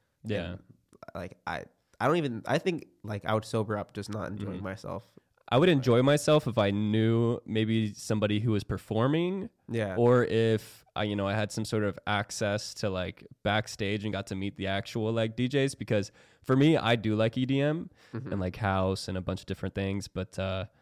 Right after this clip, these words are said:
Speaker 1: it would be a pleasure to, like, meet them and be up and close. But being a part of the crowd and being, like, far away and sweaty and bouncing from one another wouldn't be fun.
Speaker 2: Yeah.
Speaker 1: Um, I went to a festival,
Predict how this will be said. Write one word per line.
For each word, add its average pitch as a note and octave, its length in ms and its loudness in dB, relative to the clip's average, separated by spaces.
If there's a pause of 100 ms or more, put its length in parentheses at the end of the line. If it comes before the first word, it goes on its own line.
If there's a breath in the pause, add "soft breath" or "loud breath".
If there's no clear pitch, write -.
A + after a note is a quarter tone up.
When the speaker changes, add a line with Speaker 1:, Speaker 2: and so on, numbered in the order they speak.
(400)
Speaker 1:
it A#2+ 100 6
would B2 140 4
be A#2+ 140 6
a G#2+ 60 4
pleasure G#2 400 0
to, G#2 140 -4
like, F#2 260 -4
meet G2 240 -2
them F#2+ 140 -2
and F#2 100 -4
be F2 140 -4
up - 140 -8
and F2+ 100 -8
close. F#2 580 -4
But G2+ 420 4
being B2 220 6
a A2 60 4
part G#2+ 220 2
of G#2 60 2
the G2+ 80 0
crowd G2+ 280 0
and G2 100 -2
being, F2+ 120 -4
like, F#2+ 140 -6
far F#2+ 280 0
away F#2+ 380 0
and F#2 140 -6
sweaty F#2+ 440 -4
and F#2 280 -8
bouncing F#2 420 -4
from F#2+ 200 -8
one F#2 100 -6
another F#2 300 -4
wouldn't F2+ 280 -6
be F#2 100 -6
fun. F#2 340 -8 (260 soft breath)
Speaker 2:
Yeah. F2 300 -10 (140)
Speaker 1:
Um, F#2+ 240 0
I G2 80 2
went B2 220 4
to B2 240 4
a G2 420 2
festival, F#2+ 840 -2